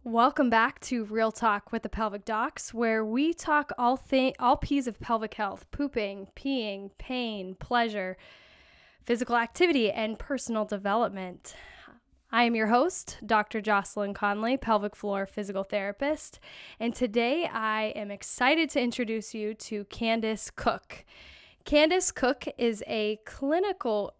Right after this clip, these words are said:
herbalist and shamanic healer in Phoenix, Arizona, who works with individuals who have found themselves stuck, stagnant,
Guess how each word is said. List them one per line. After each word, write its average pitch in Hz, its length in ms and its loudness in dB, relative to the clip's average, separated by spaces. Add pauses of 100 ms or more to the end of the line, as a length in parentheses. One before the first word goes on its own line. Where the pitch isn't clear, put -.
herbalist 220 720 -2
and 208 240 -4
shamanic 214 720 -2
healer 220 720 -2 (1000)
in 240 160 0
Phoenix, 330 440 2
Arizona, 208 640 0 (520)
who 294 160 4
works 311 440 2
with 381 160 4
individuals 247 760 2
who 247 100 0
have 220 140 2
found 233 420 0
themselves 233 480 0
stuck, - 640 2 (640)
stagnant, 240 840 4